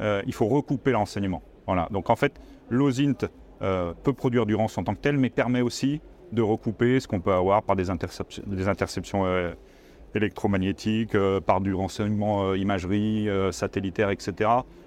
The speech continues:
Voilà. Mais sachez qu'on y trouve effectivement beaucoup de choses parce que, d'abord, il y a, il y a, le, le problème, c'est pas de trouv-, c'est de trouver en fait. Et là, il y a telle, la masse de données est telle, euh, qu'en fait, il faut savoir chercher pour pouvoir trouver.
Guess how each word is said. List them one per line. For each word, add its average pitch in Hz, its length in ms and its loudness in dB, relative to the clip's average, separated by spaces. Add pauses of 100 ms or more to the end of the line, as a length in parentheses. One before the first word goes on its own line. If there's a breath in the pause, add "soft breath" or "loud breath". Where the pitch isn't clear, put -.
Voilà. 101 180 4
Mais 143 400 2 (200 loud breath)
sachez - 340 -2
qu'on 123 140 0
y 110 80 -2
trouve 123 220 -2
effectivement 120 420 -2
beaucoup 117 260 -2
de 110 60 -8
choses 156 180 0
parce - 240 -4
que, 143 220 2 (420 loud breath)
d'abord, 101 300 4
il 87 60 2
y - 20 2
a, 85 120 0
il 85 60 -2
y 85 40 -2
a, 87 220 -6 (1600)
le, 104 180 0
le 104 140 2
problème, 131 320 4
c'est 123 140 -2
pas 113 100 2
de - 80 -8
trouv-, - 340 0
c'est - 200 -4
de 98 100 -6
trouver 160 300 4
en 101 80 0
fait. - 260 -4
Et 95 60 -2
là, 92 120 2
il 95 60 0
y 104 40 4
a 92 40 -2
telle, 117 300 0
la 113 100 2
masse 117 220 2
de 123 80 0
données 123 240 2
est 110 100 -4
telle, 170 240 0 (500 loud breath)
euh, 95 720 0
qu'en 90 180 -4
fait, 135 200 0
il - 60 -2
faut 107 120 -4
savoir 117 300 0
chercher - 440 -2 (360 loud breath)
pour - 100 -14
pouvoir 113 240 2
trouver. 107 340 0